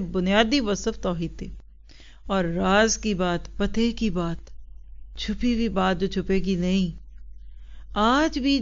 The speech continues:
जिसकी तौहीद पुख्ता है ना, उसके पास उतना सुकून, उतनी खुशी, उतना तवक्कुल, उतनी जीदारी, उतनी जिंदा दिली, उतना फ्रेश, उतना खुश,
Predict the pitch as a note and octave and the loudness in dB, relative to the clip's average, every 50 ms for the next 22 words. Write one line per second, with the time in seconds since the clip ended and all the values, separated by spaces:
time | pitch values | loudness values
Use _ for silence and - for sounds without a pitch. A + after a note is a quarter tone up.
0 | G3 E3+ F#3 G#3+ G#3 - - - B3 B3+ - - - G#3 G3+ G3+ G3 F#3 G3+ A3+ | 0 -2 -2 0 0 -2 -2 0 -2 -2 0 -2 -2 0 2 2 2 2 4 4
1 | C4+ D#4 C4 D4 C4+ C4+ - - - G3+ F#3+ F#3+ F3+ F3+ F3 F3 - - - - | 4 4 4 2 0 -2 -2 0 2 2 2 2 0 -2 -4 -6 -8 -12 -14 -16
2 | - - - - - - - - - - - - - G3 - - - A#3 A#3 A3+ | -16 -16 -16 -16 -18 -18 -18 -18 -18 -16 -14 -10 -8 -6 -6 0 2 2 4 4
3 | A#3+ A#3 A3+ A#3 G#3+ - - F#3 F#3 F#3+ F#3 - - G3+ G3 G#3 A3 A3+ A3+ - | 4 2 2 2 -2 -2 0 0 0 0 0 -2 -2 -2 -2 -2 -2 -4 -8 -12
4 | - - - - - - - - - - - - A#3+ A#3+ A#3+ A#3+ - G3+ F#3+ G3+ | -16 -18 -20 -20 -20 -20 -20 -20 -20 -18 -4 2 2 2 2 2 2 2 2 2
5 | G#3 G3+ A3 A3 - - A3+ A#3+ C4 - - - - - - - - - - - | 4 2 2 2 2 0 -2 -4 -4 -8 -12 -16 -18 -18 -18 -18 -18 -18 -18 -18
6 | - - - - B3 C4 - - - G3+ G3 F#3+ F#3+ G#3+ G#3+ G#3 A3 A3 A3 - | -18 -10 0 2 2 2 2 0 2 2 2 4 4 2 2 2 2 0 0 0
7 | A#3+ B3 B3+ C4+ C4+ - - - - - - - - - - - - - - - | 0 0 0 -2 -6 -12 -18 -20 -20 -20 -20 -20 -20 -20 -20 -20 -20 -20 -20 -10
8 | - - A#3+ B3 - - - A3+ A#3+ C4 C4+ C4+ G#3+ F3 D3 - - - - G3+ | 2 4 4 4 4 2 0 2 4 4 4 4 2 0 -4 -8 -8 -2 2 4
9 | A#3 A#3+ F#3 G#3 G3 G3+ G#3+ B3 A3+ F3 D3+ - - - - - - - - - | 4 6 6 6 6 6 6 4 2 0 -2 -6 -12 -18 -18 -20 -20 -20 -20 -20
10 | - - - - B3+ B3+ - - - D4 C#4+ A3+ G#3 G3 F#3+ G3+ A3+ A3+ G3+ F3 | -20 -8 0 2 2 2 2 2 4 4 4 4 4 2 2 2 2 2 4 4
11 | G3 G#3 A#3+ B3+ F#3+ C3 - - - - - - - - - - - - - - | 4 4 4 2 0 -2 -6 -12 -18 -20 -20 -20 -20 -20 -20 -18 -20 -18 -18 -20
12 | - - - - - A3 A#3 A#3+ - - A#3+ C4 C4+ C4 C4 - A3 A3+ A#3+ A3+ | -20 -20 -10 0 4 4 4 4 2 2 4 4 4 4 4 4 6 6 6 6
13 | - - - - - - - - - - - - - - - A3+ A#3+ A#3+ - C4 | 2 -2 -6 -8 -10 -12 -16 -16 -18 -18 -18 -16 -6 0 2 2 2 2 2 2
14 | C#4 C#4 C#4 - G#3 A3 A#3 A3+ | 2 2 2 2 4 4 4 4